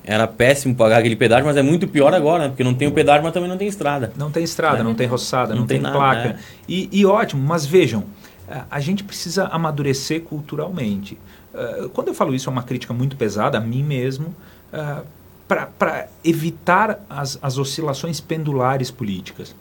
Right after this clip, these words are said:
Speaker 2: Vamos lá, nós fomos extremamente arrojados na época do governador Antônio Brito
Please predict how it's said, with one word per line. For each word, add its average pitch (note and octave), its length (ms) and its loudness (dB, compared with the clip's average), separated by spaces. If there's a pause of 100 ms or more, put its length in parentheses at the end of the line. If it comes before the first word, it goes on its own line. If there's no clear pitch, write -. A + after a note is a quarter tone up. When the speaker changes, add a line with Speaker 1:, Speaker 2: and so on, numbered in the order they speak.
(340)
Speaker 2:
Vamos C4 160 -4
lá, C3 200 2
nós E3 280 0
fomos B3 260 -2
extremamente G#3+ 560 0
arrojados B2 800 -2
na G#2 160 -2
época A2+ 240 -6
do A2 80 -8
governador G2+ 500 -4
Antônio G2+ 300 -6
Brito G#2+ 480 -6